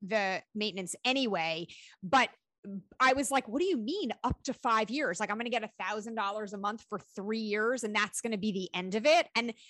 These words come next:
I, I think that there are a lot of people, John, to your point of, like, feeling entitled. I think it's, like, the, what we think based on things that we've read or movies we've seen or T V shows that we've seen or the stories that we read in the paper about not just the standard middle class families, but,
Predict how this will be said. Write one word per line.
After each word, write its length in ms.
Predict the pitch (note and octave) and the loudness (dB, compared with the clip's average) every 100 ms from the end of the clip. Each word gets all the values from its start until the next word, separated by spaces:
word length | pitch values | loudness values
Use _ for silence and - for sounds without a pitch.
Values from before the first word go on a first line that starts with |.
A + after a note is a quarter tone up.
| - - | -20 -4
I, 160 | A#3 A#3+ - | 2 2 0
I 60 | B3 | -4
think 280 | - D#4 | -2 -2
that 120 | C4 A#3+ | -2 -2
there 160 | A3+ | -2
are 240 | A3 G#3+ A3 | 2 2 2
a 60 | |
lot 200 | G#3 G3 | 2 0
of 60 | G3 | 0
people, 280 | C4 A#3 G3 | -6 -6 -2
John, 220 | G#3 G3+ | -2 -2
to 100 | G3 | -4
your 100 | F#3 | -8
point 320 | - D4 C4 | -8 -6 -4
of, 60 | G#3 | -2
like, 120 | G3+ | -4
feeling 280 | - A3+ A3 | -4 -6 -4
entitled. 480 | G3+ F3 F#3+ G#3 B3 | -6 -4 -2 0 0
I 80 | A3+ | 0
think 200 | C#4 C#4+ | -2 -6
it's, 120 | E4+ | -2
like, 200 | D4 - - - _ | -2 -2 -14 -20 _
the, 180 | G3 C4+ C#4 G#3+ - | 2 2 2 -6 -12
what 500 | - G#3+ - B3 C4 | -14 -14 -6 2 2
we 120 | C4 | 2
think 580 | A3+ - - D4+ A3+ - | -2 -8 -2 -2 0 -2
based 260 | G#3+ G3+ - | -2 -2 0
on 140 | G#3+ | -2
things 220 | G3 A3 | -2 -6
that 100 | G#3 | -4
we've 200 | G#3 F#3+ | -4 -2
read 220 | A3+ A3+ G#3 | 2 4 4
or 80 | |
movies 400 | G3 A3+ A3 A3 | 0 -2 0 -2
we've 160 | G3+ G#3+ | 0 -2
seen 320 | - A#3+ G#3+ | -2 -2 -2
or 80 | G3+ | -6
T 220 | - A#3 | -8 -8
V 140 | A3+ A#3+ | -4 -4
shows 340 | - A#3 G#3 | 0 0 2
that 140 | G3+ G3 | 0 -2
we've 180 | G3+ | -6
seen 300 | - A3+ G#3 | -6 -4 -4
or 160 | G#3 G3+ | -2 -2
the 160 | G#3+ G#3 - - - | -2 -4 -12 -20 -12
stories 520 | - - C#4+ C#4 B3+ | -6 0 2 2 2
that 100 | B3 | -2
we 80 | A3+ | -2
read 220 | A3 A3+ | -2 -2
in 60 | G#3 | -2
the 80 | G#3 | -4
paper 400 | A3+ A3 G#3+ G3+ | -2 -2 0 -4
about 420 | F3+ G3 G3 F#3+ - F3+ - | 0 2 2 0 -8 -20 -8
not 340 | A3+ A#3 C4+ - | -2 2 2 0
just 240 | G#3 - | -6 -6
the 60 | F3+ | -10
standard 360 | - F#3+ F3 | -6 -6 -6
middle 160 | F3 F3 | -6 -8
class 280 | - F3 - | -6 -8 -6
families, 520 | F3 F3 F3+ G3 G3 | -10 -10 -4 -4 -2
but, 240 | F#3+ G3 | 0 0